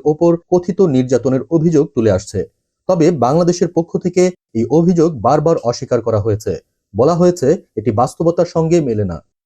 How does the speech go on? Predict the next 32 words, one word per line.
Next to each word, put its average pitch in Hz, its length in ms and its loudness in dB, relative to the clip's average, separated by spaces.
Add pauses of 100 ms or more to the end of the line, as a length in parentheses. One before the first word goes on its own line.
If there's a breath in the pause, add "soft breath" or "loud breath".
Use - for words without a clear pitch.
অন্যদিকে 202 460 2
বাংলাদেশ 175 580 2
গণহত্যা 175 720 0
ও 123 120 2
মানবতা 151 500 2
বিরোধী 156 440 2
অপরাধে 151 520 0
অভিযুক্ত 165 460 -2
শেখ 143 320 0
হাসিনাকে 165 540 0 (140)
বিচারের 180 360 2
মুখোমুখি 190 480 2
করতে - 300 0
তার - 200 0
প্রত্যর্পণ 170 640 0
দাবি 113 200 0
করে 117 200 0
আসছে। 101 380 -2 (300)
এই 131 100 2
বৈঠকে 170 460 2
ডক্টর 135 280 2
ইউনূস 165 400 2
এই 131 100 2
বিষয়টি 170 560 0 (160 soft breath)
আবারও 170 320 2
তুলেছেন 175 480 0
বলে 147 200 2
জানা 120 220 2
গেছে। 92 320 -4 (440)
তবে 185 260 2
মোদির 151 400 2
Facebook 160 440 0